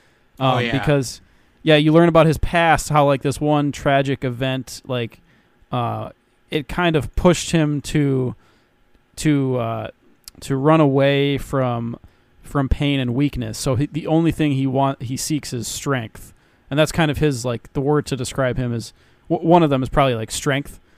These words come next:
Speaker 1: and because that's, that's all he wants is he just wants strength to, to, to compensate for that. So he, he, he's, ultimately, though, he is seeking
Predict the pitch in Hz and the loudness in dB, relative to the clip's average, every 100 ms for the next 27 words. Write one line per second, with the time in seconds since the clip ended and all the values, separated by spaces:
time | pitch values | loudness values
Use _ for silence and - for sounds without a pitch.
0 | _ _ _ _ - 139 139 147 147 151 | _ _ _ _ -6 -4 -2 -2 0 4
1 | 156 - 156 - 147 127 127 120 - 120 | 2 2 0 2 2 2 -2 -4 -6 -16
2 | - 147 135 127 123 - 202 143 120 - | -14 -12 -10 -10 -10 -6 -4 -4 -6 -6
3 | 131 - - 123 113 120 _ _ _ _ | -6 -6 -6 -4 -6 -8 _ _ _ _
4 | - - 160 147 135 - 117 - 120 110 | -12 -4 -2 0 -2 -6 -10 -10 -10 -8
5 | 113 - - _ _ _ - 156 143 135 | -10 -14 -20 _ _ _ 0 6 6 4
6 | - _ _ _ - 165 156 151 147 - | -2 _ _ _ -6 -2 0 0 -2 -10
7 | _ _ _ _ _ _ _ _ _ _ | _ _ _ _ _ _ _ _ _ _
8 | _ - 180 185 185 180 156 - _ _ | _ -14 -10 -10 -8 -8 -8 -14 _ _
9 | _ 190 240 220 175 156 151 143 139 156 | _ -2 0 0 0 2 2 2 2 2
10 | 180 - 170 151 151 143 143 | 0 0 -4 -2 0 0 -2